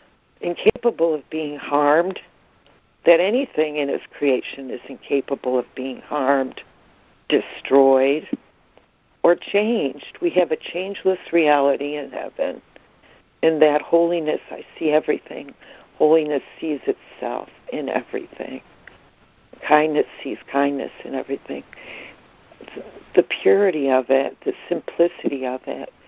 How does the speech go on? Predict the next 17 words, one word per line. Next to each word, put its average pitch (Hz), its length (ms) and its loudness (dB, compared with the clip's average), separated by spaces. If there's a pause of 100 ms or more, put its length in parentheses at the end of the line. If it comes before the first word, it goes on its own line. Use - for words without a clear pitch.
(440)
one 170 300 2
mind, 156 680 2 (180)
one - 200 -10
purpose, 160 500 4 (1160)
one 139 280 -4 (120)
interpretation, - 1400 -2 (880)
one 165 360 4
love, 160 380 4 (720)
one 147 340 -6
will, 160 460 2 (1200)
one 165 160 -2
holy 170 400 2 (120)
state 165 240 0
of - 160 -4
grace, - 400 -2 (1000)
in 160 200 -4
unity 156 840 0